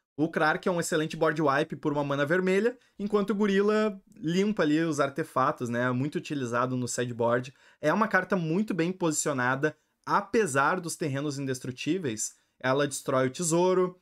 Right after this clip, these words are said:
ela destrói o, a ficha de sangue, destrói os terrenos que não são indestrutíveis, obviamente. Então ela é uma carta ali muito boa também contra Affinity, o que isso é muito valioso.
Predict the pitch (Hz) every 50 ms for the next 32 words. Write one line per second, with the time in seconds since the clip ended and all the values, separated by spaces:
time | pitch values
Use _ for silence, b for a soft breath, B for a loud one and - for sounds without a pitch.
0 | _ - - 117 123 127 123 - - - 123 123 123 120 123 123 127 127 - -
1 | - 143 147 - - 123 127 - 139 120 - 131 131 - - - 185 180 180 180
2 | 180 170 175 170 b b b b b b - - - - 170 160 151 147 - 185
3 | 160 147 143 143 143 139 139 - - 143 131 127 127 127 - 120 117 113 113 113
4 | - 143 160 - - - 175 185 175 147 120 120 113 110 110 113 131 143 147 151
5 | 160 185 185 - - 202 _ _ _ _ _ _ _ 139 147 156 160 156 147 143
6 | 147 170 196 202 - 185 170 170 - 190 175 175 185 190 202 _ _ _ - -
7 | 147 185 185 180 160 151 151 151 165 151 139 131 131 131 - 143 131 127 131 139
8 | 139 135 B B B B B 120 123 - - 139 127 135 147 143 - - 156 151
9 | 143 - - 156 147 - 170 151 131 131 131 147 139 131 147 156 165 151 127 113
10 | 107 98 101